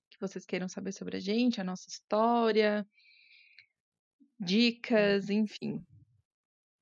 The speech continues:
Speaker 1: De duas
Speaker 2: Isso aí.
Speaker 1: mães tentando sobreviver à quarentena <laughs>
Speaker 2: <laughs>
Speaker 1: e tentando gravar um podcast que às vezes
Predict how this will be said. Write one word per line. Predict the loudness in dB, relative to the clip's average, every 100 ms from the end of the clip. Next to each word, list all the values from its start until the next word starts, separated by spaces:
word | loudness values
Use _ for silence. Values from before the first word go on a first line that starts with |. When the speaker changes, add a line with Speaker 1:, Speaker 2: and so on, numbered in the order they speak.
| -12
Speaker 1:
De | -4 0
duas | 4 6
Speaker 2:
Isso | 6 4
aí. |
Speaker 1:
mães | 2
tentando | 0 -2 0 -2
sobreviver | -2 0 2 2 2 2
à |
quarentena | 2 0 2 2 0 0 2 2
<laughs> | 0 -2 -2 -2 -2 -8 -6 -8 -10 -12 -14 -16 -20 _ _
Speaker 2:
<laughs> | _ -10 0
Speaker 1:
e | 2
tentando | 4 6 6 6
gravar | 6 8 8
um |
podcast | 8 4 4 4 8 8 8 4
que | 4
às | 4 4
vezes | 4 4 4 2 0